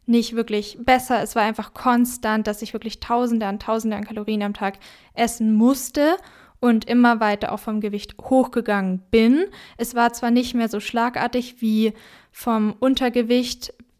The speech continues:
also zweitausendvierzehn bis ins Normalgewicht zweitausendfünfzehn. Das habe ich schlagartig quasi wieder zugenommen. Also es war eine langsamere Zunahme, aber trotzdem habe ich weiterhin zugenommen. Und erst zweitausendachtzehn war es dann so,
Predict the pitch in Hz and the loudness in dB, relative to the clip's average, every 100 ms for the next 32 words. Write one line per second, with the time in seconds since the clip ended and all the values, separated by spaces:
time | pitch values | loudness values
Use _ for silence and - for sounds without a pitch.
0 | - 214 202 202 214 208 226 - 269 262 | -6 -4 -4 -6 -6 -2 -2 0 0 0
1 | 262 254 247 220 214 - - 220 202 214 | 0 0 0 0 0 -4 -8 -6 -4 -2
2 | 214 233 247 240 247 - 214 202 208 247 | 0 2 2 0 -4 -6 -6 -4 -4 0
3 | 262 262 - 311 349 240 - 202 214 - | 0 0 -2 -2 0 -4 -6 -8 -6 -6
4 | - 214 233 - 208 208 - 208 202 208 | -2 -2 -2 -4 -4 -8 -8 -10 -8 -6
5 | 208 208 240 233 269 - - - - 214 | -6 -6 -2 0 0 -2 -16 -16 -8 -6
6 | 208 - 208 208 208 214 294 240 208 202 | -6 -4 -2 0 2 2 0 0 -2 -2
7 | 208 208 - 226 226 233 226 226 - 208 | -4 -8 -2 0 0 0 -2 -6 -4 -6
8 | 208 202 202 196 190 - - - _ 220 | -6 -10 -8 -10 -12 -14 -20 -20 _ -2
9 | 220 214 214 208 226 208 190 196 190 - | -2 -2 -4 -4 -4 -2 -2 -2 -2 -2
10 | 233 - 233 226 220 - - 185 - - | -2 -2 -6 -6 -8 -6 0 0 0 -4
11 | 214 185 190 - 190 190 190 202 269 | -2 0 -2 -2 -6 -4 -2 0 0